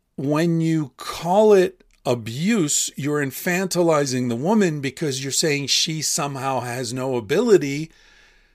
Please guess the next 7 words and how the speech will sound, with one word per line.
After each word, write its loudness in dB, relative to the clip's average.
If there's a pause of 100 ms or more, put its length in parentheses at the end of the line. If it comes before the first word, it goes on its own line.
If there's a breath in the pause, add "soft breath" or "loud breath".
(220 soft breath)
to 0
say, 0 (340)
"Fuck -4
it," 4
and -2
walk 0
away. 0